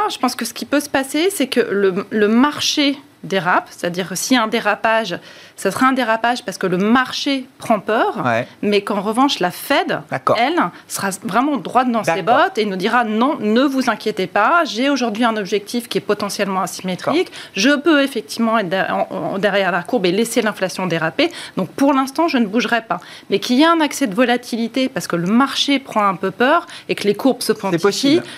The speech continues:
Speaker 1: ça, oui, ça, c'est, ça, ça, c'est possible.
Speaker 2: En deux mille treize, c'était Ben Bernanke qui,
Speaker 1: Qui avait
Speaker 2: annonçant
Speaker 1: commencé à envisager
Speaker 2: C'est ça,
Speaker 1: la
Speaker 2: voilà.
Speaker 1: réduction,
Speaker 2: C'était parti de la Fed,
Speaker 1: peut-être,
Speaker 2: c'est ça.
Speaker 1: des achats,
Speaker 2: Mmh, ouais.
Speaker 1: voilà.
Speaker 2: La crise de marché était partie
Speaker 1: Et là,
Speaker 2: d'un discours
Speaker 1: là,
Speaker 2: de la
Speaker 1: là,
Speaker 2: Fed.
Speaker 1: ça ne viendra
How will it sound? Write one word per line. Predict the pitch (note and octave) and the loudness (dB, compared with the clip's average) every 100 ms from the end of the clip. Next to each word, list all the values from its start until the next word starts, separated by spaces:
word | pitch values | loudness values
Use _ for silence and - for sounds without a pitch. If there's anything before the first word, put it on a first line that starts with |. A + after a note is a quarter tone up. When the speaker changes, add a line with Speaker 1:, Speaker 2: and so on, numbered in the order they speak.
| - | -8
Speaker 1:
ça, | - A#3+ A#3+ | 0 2 2
oui, | A3 B3 | 0 -2
ça, | E3+ G#3 | -2 -6
c'est, | G3+ - | -6 -8
ça, | - B3 B3+ | -2 0 0
ça, | B3 B3 | 0 -2
c'est | - | -2
possible. | - A3+ - E3+ C3+ | -2 -4 -4 -8 -2
Speaker 2:
En | D#3 | 0
deux | D3 D#3 | 2 2
mille | D3 | 2
treize, | - A3 G#3+ | 0 -2 -2
c'était | D#3+ C#3 F3+ | -2 0 2
Ben | C#3 F#3+ F3 | 2 0 2
Bernanke | D#3+ C#3+ C#3+ | 2 2 -2
qui, | - G#3+ B3 | 0 0 0
Speaker 1:
Qui | B3+ D3+ D3+ - - | 0 -2 -2 -2 -2
avait | G3 G3+ | 2 4
Speaker 2:
annonçant | G#3+ C4 C4 | 4 4 4
Speaker 1:
commencé | A3 G3+ F#3 G3 D4+ | 4 4 4 4 4
à | A#3+ | 2
envisager | A3 A3+ B3 A3+ G#3+ G#3 G#3+ C4 | 0 0 2 4 2 2 2 2
Speaker 2:
C'est | |
ça, | C4 | 2
Speaker 1:
la | C#4+ C#4+ | 2 2
Speaker 2:
voilà. | A#3 B3 | 2 0
Speaker 1:
réduction, | B3 G#3+ G3+ | -2 0 0
Speaker 2:
C'était | F#3 A3 | 2 2
parti | A#3 C4+ A#3+ | 2 0 0
de | A#3+ | 2
la | G#3 | 2
Fed, | C4 | 2
Speaker 1:
peut-être, | B3 C4+ C#4 C4+ F3 | 2 2 2 0 0
Speaker 2:
c'est | |
ça. | F3 | 2
Speaker 1:
des | A#3+ G3 | 2 0
achats, | G3+ E3 A3 A#3+ | 0 2 2 2
Speaker 2:
Mmh, | C#3 | 2
ouais. | C#3 - | -2 -6
Speaker 1:
voilà. | F#3 D#3 | -2 -2
Speaker 2:
La | C#3 | 0
crise | A3 F#3+ | 0 2
de | F3+ | 2
marché | D#3 - | 2 0
était | G#3 D#3 | 0 0
partie | E3+ | 0
Speaker 1:
Et | G#3+ | 2
là, | C4 | 2
Speaker 2:
d'un | F#3 | 2
discours | F#3+ C#4+ C4+ G3+ | 2 4 4 4
Speaker 1:
là, | G3 | 4
Speaker 2:
de | |
la | C#4+ | 2
Speaker 1:
là, | |
Speaker 2:
Fed. | C4 | 0
Speaker 1:
ça | C4+ | -2
ne | G3+ | 0
viendra | G#3 F#3 F#3+ | -2 0 -2